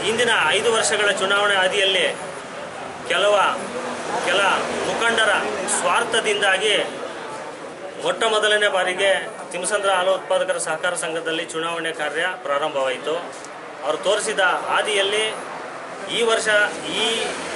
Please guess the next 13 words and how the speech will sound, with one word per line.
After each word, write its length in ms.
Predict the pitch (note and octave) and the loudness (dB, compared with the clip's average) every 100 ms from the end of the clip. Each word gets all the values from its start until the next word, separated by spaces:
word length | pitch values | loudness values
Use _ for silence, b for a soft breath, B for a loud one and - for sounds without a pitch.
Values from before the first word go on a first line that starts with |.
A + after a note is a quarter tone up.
| - - | -6 -2
ಐದು 220 | F#3 A3+ | 0 2
ವರ್ಷದ 280 | G#3 G3+ G#3 | 0 2 2
ಅವಧಿ 600 | G3 D3 E3+ G#3 G3+ D3 - - C#3+ | 4 2 0 2 0 -2 -6 -10 -4
ಏನಿದೆಯೋ 400 | F3+ G3+ G3 G3+ | -2 -2 0 0
ಅದು 560 | E3 C#3+ F3+ G#3 G#3 - - | 2 0 0 0 -2 -6 -6
ಸಹಿತ 240 | F3 F#3 | -6 0
ಅವರು 400 | G#3 G#3 D#3 F#3 | 2 2 0 -2
ತೋರಿಸಿರುವ 600 | F3+ F#3 F3+ - F3 D#3 A#2 - - - - - | 0 -2 0 -2 -2 -2 -4 -8 -12 -12 -10 -2
ಹಾದಿಯಲ್ಲೇ 560 | C#3 F#3+ G#3 F#3 G3+ G#3+ - D#3 E3 | 0 2 2 2 2 0 -2 -6 -6
ಈ 100 | F#3 | -4
ದಿನ 180 | F#3+ G3 | 0 0
ಚುನಾವಣೆಗೆ 560 | F#3 F3+ F#3 F3+ D3+ | 0 2 2 0 0
ಬಂದಿದ್ದೀವಿ. 560 | - D3 D3 C#3+ D3 | 2 0 0 -4 -4